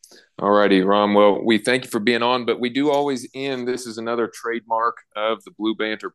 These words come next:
podcast. It's fitting that Joshua Smith is on today.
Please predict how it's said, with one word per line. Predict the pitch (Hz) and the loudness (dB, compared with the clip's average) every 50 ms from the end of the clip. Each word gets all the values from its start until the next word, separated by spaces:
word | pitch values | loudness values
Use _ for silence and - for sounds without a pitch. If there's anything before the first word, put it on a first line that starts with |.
| - | -4
podcast. | 110 117 117 113 - 117 113 113 113 113 - - - _ _ _ _ _ _ | -2 -2 -2 -2 -2 -4 -2 -2 -2 -2 -4 -8 -14 _ _ _ _ _ _
It's | 120 117 - - | -6 -6 -6 -8
fitting | - - 135 135 147 160 165 165 170 170 165 - - 120 | -4 0 2 2 4 4 2 2 0 -2 -6 -12 -4 -2
that | 120 117 - - | 0 0 0 -2
Joshua | 101 110 117 117 127 139 - - 139 120 110 | -4 -2 0 0 0 0 -2 -2 -2 -4 -4
Smith | - - - 110 110 120 127 131 131 - | -4 -8 -10 -6 -4 -4 -4 -4 -4 -4
is | 120 107 110 | -6 -4 -2
on | 113 117 120 127 131 123 | 0 0 0 -2 -4 -6
today. | 123 117 104 117 117 113 120 127 131 | -8 -6 -4 -4 -4 -2 -4 -6 -8